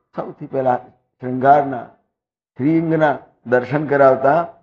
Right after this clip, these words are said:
ચરણના દર્શન કરાવ્યા કે નવરાજીવ, જાણે સુંદર નાનું સરખું કમળ ખીલ-, ખીલેલું હોય, નાનું, મોટું કમળ નહીં,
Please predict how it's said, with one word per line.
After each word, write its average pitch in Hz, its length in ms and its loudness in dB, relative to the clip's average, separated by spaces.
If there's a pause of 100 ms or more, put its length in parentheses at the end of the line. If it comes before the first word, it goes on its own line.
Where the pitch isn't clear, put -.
(100)
ચરણના 143 440 4
દર્શન 120 380 -2
કરાવ્યા 120 640 -4 (220)
કે - 100 -14
નવરાજીવ, 117 1040 2 (460)
જાણે 160 260 -4
સુંદર 190 540 0
નાનું 151 360 4
સરખું 147 300 -6
કમળ 135 340 0
ખીલ-, 127 340 -4 (180)
ખીલેલું 127 460 -2
હોય, 160 260 0 (1000)
નાનું, 139 400 2
મોટું 139 300 0
કમળ 165 260 2
નહીં, - 180 -10